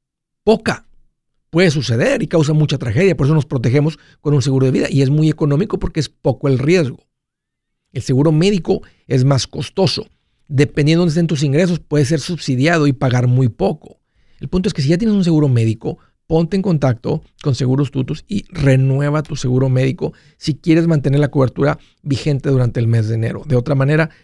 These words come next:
eh, no la tendrás hasta febrero si renuevas para la próxima fecha, que es el día, eh, en, en enero.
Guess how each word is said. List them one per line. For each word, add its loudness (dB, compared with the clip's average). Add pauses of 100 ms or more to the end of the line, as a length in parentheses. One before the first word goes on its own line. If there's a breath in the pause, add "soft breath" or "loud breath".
(460 soft breath)
eh, -14
no 4
la 4
tendrás 0
hasta -4
febrero 0
si 0
renuevas 0 (320)
para 2
la 0
próxima 0
fecha, -4
que -6
es -2
el 0
día, 0 (440)
eh, -4 (180)
en, -4
en 4
enero. -2